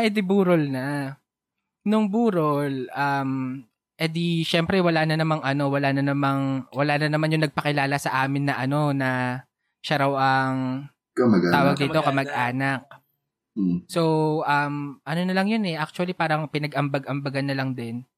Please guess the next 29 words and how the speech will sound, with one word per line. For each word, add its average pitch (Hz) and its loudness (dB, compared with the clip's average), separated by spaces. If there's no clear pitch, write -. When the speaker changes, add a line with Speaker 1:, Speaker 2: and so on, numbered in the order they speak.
Speaker 3:
Mm. 151 -14
Speaker 1:
Ganyan. 135 -8
Tapos, 143 -4
um, 127 -4
eh 123 -12
di 156 -6
nakaburol 165 0
siya 160 -4
sa 156 -2
isang 143 -4
funeral 151 0
home. 135 0
Speaker 3:
Mm. 151 -12
Speaker 1:
Ganyan. 143 -6
Eh 233 -2
kami 262 0
namang 247 2
mga 214 0
bata, 147 0
nasa 165 -2
bahay 151 0
kami, 127 -6
ganyan. 127 -6
Actually, 208 0
nung 208 0
ano 190 2
pa 180 -4
lang 160 0
pala, 127 -6